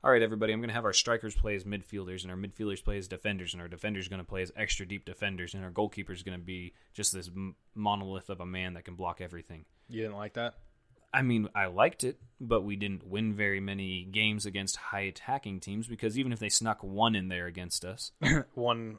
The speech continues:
Speaker 2: yeah, it was, like, at the point where one goal is like, "Oh, we
Speaker 1: Yep,
Speaker 2: lost."
Speaker 1: that's it. Yeah, if you go down one oh, it's like a nail in the coffin.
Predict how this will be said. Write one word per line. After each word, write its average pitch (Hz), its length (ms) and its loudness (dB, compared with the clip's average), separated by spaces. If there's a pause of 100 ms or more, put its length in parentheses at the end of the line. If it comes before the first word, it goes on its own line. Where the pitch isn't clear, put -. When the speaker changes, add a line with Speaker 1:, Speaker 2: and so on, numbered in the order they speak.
Speaker 2:
yeah, 110 240 4
it 101 40 -4
was, 117 160 0
like, 120 180 0
at 107 100 -8
the 110 40 -10
point 113 300 -6
where 104 360 0 (560)
one 110 200 -2
goal 104 220 0
is 98 100 -8
like, 98 260 -10
"Oh, 170 180 6 (220)
we 123 140 -4
Speaker 1:
Yep, 110 80 2
Speaker 2:
lost." 104 240 8
Speaker 1:
that's 104 200 -2
it. 90 120 -6
Yeah, 110 140 8
if 104 100 4
you 101 80 0
go 117 100 12
down 113 220 8
one 110 220 4
oh, 104 160 4
it's 92 160 0
like 92 100 -4
a 92 80 -6
nail 98 220 0
in 92 80 -4
the 87 80 -8
coffin. 82 440 -6